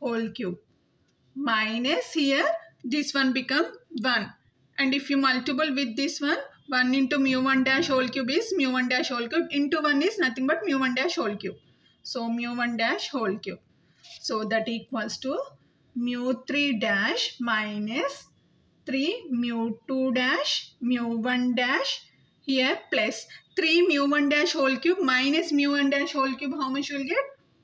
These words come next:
Two mu one dash whole cube. Okay, this is mu three.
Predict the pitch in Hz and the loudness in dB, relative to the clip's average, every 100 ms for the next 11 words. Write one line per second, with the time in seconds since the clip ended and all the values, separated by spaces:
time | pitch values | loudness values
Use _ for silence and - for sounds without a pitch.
0 | - 311 427 622 - _ 277 254 247 247 | -6 -2 0 0 -6 _ -4 -2 0 0
1 | 254 247 233 240 302 554 - - _ _ | -2 -2 -2 -2 -2 -4 -8 -14 _ _
2 | _ _ _ _ _ _ _ 277 277 480 | _ _ _ _ _ _ _ -2 -2 -4
3 | - _ - 320 185 - - _ _ - | -8 _ -6 -4 -4 -10 -20 _ _ -6
4 | 294 403 427 - 262 285 339 311 214 175 | -2 -2 -2 -2 -2 -2 0 2 2 -2
5 | 180 | -8